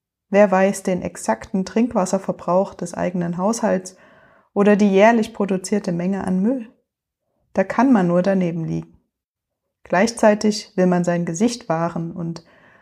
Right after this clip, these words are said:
eine sozial erwünschte Antwort geben. Beim Alkoholkonsum heißt das,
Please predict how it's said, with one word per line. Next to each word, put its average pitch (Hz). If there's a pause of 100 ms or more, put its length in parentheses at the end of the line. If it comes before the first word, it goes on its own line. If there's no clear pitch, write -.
eine 185
sozial 196
erwünschte 196
Antwort 214
geben. - (1160)
Beim 220
Alkoholkonsum 220
heißt 180
das, 185